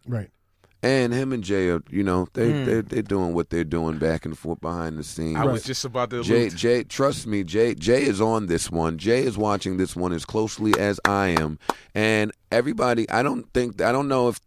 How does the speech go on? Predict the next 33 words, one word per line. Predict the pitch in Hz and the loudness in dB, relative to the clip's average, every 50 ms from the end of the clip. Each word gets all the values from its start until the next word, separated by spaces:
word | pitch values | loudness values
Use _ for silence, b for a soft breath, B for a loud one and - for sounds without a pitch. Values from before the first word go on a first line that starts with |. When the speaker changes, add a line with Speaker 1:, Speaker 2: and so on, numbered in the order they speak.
| _ - - - | _ -12 -4 0
Speaker 2:
uh, | 113 110 107 107 104 - | 2 2 4 2 0 0
Two | - - 123 110 | 0 0 0 2
Birds, | 101 113 113 113 110 90 95 | 4 4 4 4 2 0 0
One | 107 107 107 | -2 -2 -2
Stone | 104 - - 113 110 110 110 107 | -2 -2 -4 -2 -2 -2 -2 -2
wasn't | 107 110 104 101 110 | -2 -2 -2 -2 -4
about, | 104 104 113 113 113 - - - | -2 0 2 2 2 0 -2 -4
uh, | - 117 110 110 110 110 | -2 0 0 2 0 0
Push | 123 139 139 135 131 123 120 | 0 0 2 2 2 2 2
and | 117 135 147 170 - | 0 0 0 0 0
Speaker 3:
Mm. | |
Speaker 2:
Jay. | 196 - 151 147 | 0 0 0 0
Speaker 1:
Mm. | 151 151 151 143 131 117 107 | 0 -2 -4 -4 -4 -6 -8
Speaker 3:
Facts. | 98 95 120 127 117 98 82 - - - - - - _ _ _ _ - | -8 -4 -2 0 0 0 -2 -6 -14 -16 -16 -18 -20 _ _ _ _ -2
Speaker 2:
I | 101 | -2
mean, | 101 104 98 98 98 | 0 2 2 2 2
if | 85 90 | 2 2
I'm | 101 | 2
Speaker 1:
Cu-, | - - | 2 2
Speaker 2:
just | 101 - - | 0 0 0
Speaker 1:
I | - | 2
Speaker 2:
keeping | 113 165 - 101 | 2 4 4 4
Speaker 1:
mean, | 98 95 | 4 2
Speaker 2:
it | 92 | 2
Speaker 1:
be-, | 147 160 - | 0 0 0
about | 151 127 156 147 143 - | 0 0 0 0 2 4
Speaker 2:
a | - 95 | 2 2
Speaker 1:
Push, | 87 151 | 4 4
Speaker 2:
buck. | 175 - 285 269 - | 6 6 6 6 4
Speaker 1:
Push | - 190 - - | 2 2 2 2
and | 151 127 | -2 -4
Cudi. | - 160 160 131 110 - _ _ _ _ _ _ _ _ _ _ - | -2 -4 -4 -4 -4 -6 _ _ _ _ _ _ _ _ _ _ -6
Speaker 2:
No. | 101 107 123 160 170 196 - - - 73 - | -2 2 4 6 6 4 4 2 -4 -10 -14